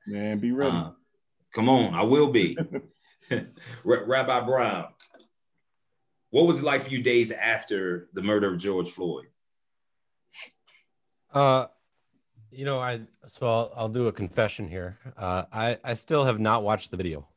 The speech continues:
Speaker 3: Uh, I have not been able to watch the video, I would say, of, uh, I know what happens in the video, and I've seen clips of the video.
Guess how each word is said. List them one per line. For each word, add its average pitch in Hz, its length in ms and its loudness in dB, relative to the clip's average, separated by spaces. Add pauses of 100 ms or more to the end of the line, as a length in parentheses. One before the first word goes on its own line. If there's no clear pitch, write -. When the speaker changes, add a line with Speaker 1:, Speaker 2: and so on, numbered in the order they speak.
(600)
Speaker 3:
Uh, 87 320 -8
I 95 100 -2
have 101 100 -2
not 113 220 2
been 110 100 -2
able 107 280 2
to 87 60 0
watch 85 240 0
the 78 60 -10
video, 78 220 -4
I 78 100 -4
would 78 160 -6
say, 80 340 -6
of, 82 420 -10 (100)
uh, 82 260 -6
I 95 100 2
know 127 180 10
what 131 140 10
happens 107 360 6
in 98 60 2
the 95 80 4
video, 92 340 4
and 90 100 0
I've 87 120 -4
seen 87 180 -6
clips - 300 -6
of 85 60 -8
the 80 60 -6
video. 82 400 -4